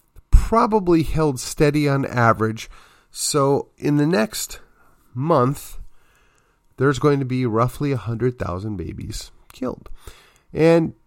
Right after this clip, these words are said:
we're gonna also say proportionately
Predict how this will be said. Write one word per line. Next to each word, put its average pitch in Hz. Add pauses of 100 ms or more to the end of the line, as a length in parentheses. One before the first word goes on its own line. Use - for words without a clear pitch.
(180)
we're 156
gonna 165
also 160
say 139
proportionately 120